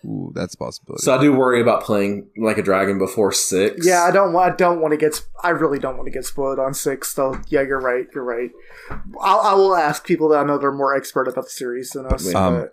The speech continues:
Speaker 3: but, um,
Speaker 1: but yeah, man, and then, like, that, that spin-off, the,
Speaker 3: Yeah.
Speaker 1: the man who forgot his name or whatever, uh, that's
Speaker 3: Yeah. And Ishin, I wanna play Ishin. That looks
Speaker 1: Samurai
Speaker 3: really
Speaker 1: game.
Speaker 3: cool.
Speaker 1: Uh, the, the man forgot his name is what happens with Kiryu between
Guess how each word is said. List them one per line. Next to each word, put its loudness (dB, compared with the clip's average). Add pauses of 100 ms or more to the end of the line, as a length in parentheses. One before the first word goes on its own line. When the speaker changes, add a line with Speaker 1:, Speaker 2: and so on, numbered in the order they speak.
(220)
Speaker 3:
but, -14
um, -10
Speaker 1:
but 4
yeah, 2
man, 4
and 4
then, 2
like, -2
that, 0
that -2
spin-off, 2
the, 4
Speaker 3:
Yeah. -12
Speaker 1:
the 0
man 2
who 6
forgot 2
his 2
name 4
or 4
whatever, 2 (320)
uh, 2 (500)
that's 0
Speaker 3:
Yeah. -8 (460)
And 0
Ishin, 2
I 4
wanna 2
play 2
Ishin. 0
That 2
looks 4
Speaker 1:
Samurai 2
Speaker 3:
really 4
Speaker 1:
game. 2
Speaker 3:
cool. -2
Speaker 1:
Uh, 2 (160)
the, 0
the -4
man 0
forgot 0
his 0
name 2
is -2
what 2
happens 0
with -6
Kiryu 4
between 2